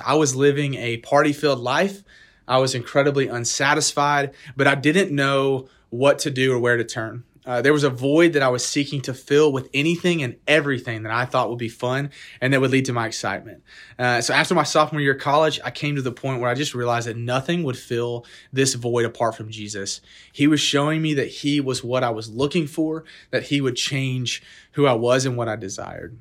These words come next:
So I made the decision to place my trust in him and the sacrifice he made for me on the cross,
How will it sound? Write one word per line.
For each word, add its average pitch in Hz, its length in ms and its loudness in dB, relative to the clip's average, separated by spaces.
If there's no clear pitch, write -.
So 131 160 -2
I 127 40 2
made 147 240 6
the 220 60 0
decision 139 540 0
to 127 100 -8
place 131 380 -2
my 131 140 -2
trust 127 440 -2
in 123 120 -8
him 110 360 -12
and 123 140 -4
the 120 60 -4
sacrifice 135 680 -2
he 143 100 -4
made 117 300 -4
for 120 80 -10
me 117 100 -6
on 110 120 -8
the 110 60 -10
cross, - 520 -8